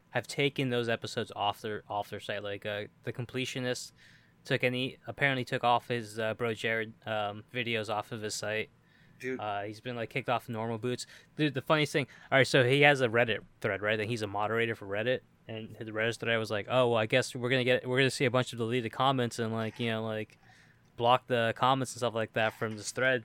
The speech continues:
Speaker 1: 'cause he's a moderator." And the guy that runs Reddit popped in and said, "Not anymore."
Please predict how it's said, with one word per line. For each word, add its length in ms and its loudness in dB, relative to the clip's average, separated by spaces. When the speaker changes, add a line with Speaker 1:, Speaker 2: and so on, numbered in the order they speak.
Speaker 1:
'cause 160 -4
he's 140 -4
a 40 -2
moderator." 640 4
And 200 4
the 80 2
guy 280 6
that 160 6
runs 600 6
Reddit 440 8
popped 300 8
in 60 2
and 100 4
said, 260 4
"Not 220 4
anymore." 520 0